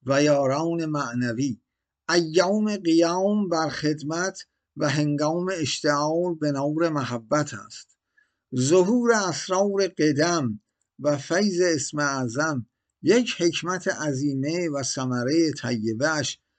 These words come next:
محبت و الفت و اتحاد و انجذاب بین احباب است،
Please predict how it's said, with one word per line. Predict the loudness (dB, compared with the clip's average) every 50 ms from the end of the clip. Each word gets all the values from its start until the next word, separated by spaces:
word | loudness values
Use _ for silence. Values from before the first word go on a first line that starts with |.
| _ _ _ _ _ _ _
محبت | -4 -2 0 0 0 0 0 0 2 2 2 0 -2 -2
و | -2
الفت | -2 0 2 2 2 2 2 2 2 2 4 2 0 -4
و | -4
اتحاد | -2 -2 -4 -4 -4 -4 -4 -2 0 0 2 4 4 4 2 0 -2 -4
و | -6 -6
انجذاب | -6 -4 -4 -4 -2 -2 -2 -2 0 0 0 -2 0 -2 -2 0
بین | 0 0 0 0 -4 -6
احباب | -6 -6 -8 -10 -14 -6 -2 0 4 4 4 4 2
است، | 2 0 -2 -2 -4 -6 -8 -8 -14